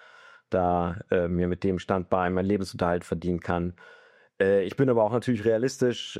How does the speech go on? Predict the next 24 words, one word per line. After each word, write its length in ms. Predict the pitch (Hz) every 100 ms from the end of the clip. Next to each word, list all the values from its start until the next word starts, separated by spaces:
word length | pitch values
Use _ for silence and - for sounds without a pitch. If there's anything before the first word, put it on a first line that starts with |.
| -
ähm, 580 | 107 107 104 101 98 104
und 400 | 104 95 - -
denk 180 | 104 104
mir 120 | 98
so, 140 | 98 98
ich 120 | -
geb 180 | 104 98
mir 120 | 92
vielleicht 340 | 98 92 92
bis 140 | 92 -
Ende 240 | 101 98
des 160 | 92 -
Jahres, 760 | 95 104 107 98 - - -
mach 180 | 92 90
dann 180 | - 95
noch 100 | 87
mal 140 | 92
so 80 | 90
Kassensturz 960 | - 101 - - 104 95 95 92 - 98
und 220 | 92 87
guck, 260 | 110 -
wie 60 | 101
viel 140 | 107 95
Geld 500 | 98 98 87 -